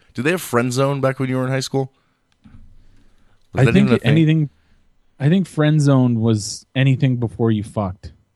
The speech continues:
Speaker 2: Like, I don't think it was the, it, what it is now. You, you were just always friends until you banged.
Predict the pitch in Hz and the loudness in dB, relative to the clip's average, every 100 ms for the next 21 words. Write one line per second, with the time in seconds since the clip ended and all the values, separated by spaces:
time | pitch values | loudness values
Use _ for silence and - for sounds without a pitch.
0 | _ _ _ _ - 127 123 139 143 143 | _ _ _ _ -4 0 4 4 4 2
1 | 139 127 113 123 113 131 120 113 127 120 | 2 0 0 -4 -4 -4 -2 2 2 2
2 | 113 110 98 110 95 87 101 117 107 131 | 0 -2 -4 -6 -6 -6 -6 -6 -4 -4
3 | 131 131 127 131 - 127 127 107 135 123 | -2 -2 -4 -6 -4 -4 -4 -4 -2 -2
4 | 113 101 110 101 90 90 87 82 | -2 -6 -6 -6 -6 -8 -8 -12